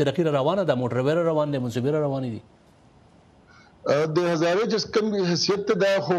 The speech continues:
Speaker 2: خیر ډېر بدقسمته سړی به وي. موږ هزارې ته تللي یو، هلته هم ښه کمپاین کړی دی، په هغه کې داسې وجې چې هزارې باندې خو اول د دوی راتلل پنجاب ته د تلو دپاره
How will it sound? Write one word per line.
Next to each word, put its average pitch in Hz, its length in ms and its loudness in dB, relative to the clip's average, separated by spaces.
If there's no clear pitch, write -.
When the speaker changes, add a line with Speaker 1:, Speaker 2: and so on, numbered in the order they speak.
Speaker 2:
خیر 185 140 2
ډېر 175 220 0
بدقسمته 165 560 0
سړی 160 240 2
به 147 100 2
وي. 202 80 -2
موږ 170 200 2
هزارې 151 340 0
ته 165 60 0
تللي 185 160 2
یو، 190 320 0
هلته 156 220 -2
هم 147 120 0
ښه 160 160 -2
کمپاین 156 320 2
کړی 180 200 0
دی، 175 80 0
په 147 100 4
هغه 143 180 0
کې 175 80 0
داسې 180 240 0
وجې 143 280 0
چې 165 60 -4
هزارې 147 360 2
باندې 190 300 2
خو 160 160 -2
اول 180 140 0
د - 20 0
دوی 185 180 0
راتلل 175 380 0
پنجاب 175 500 0
ته 185 60 2
د 165 160 -2
تلو 185 220 0
دپاره 170 360 2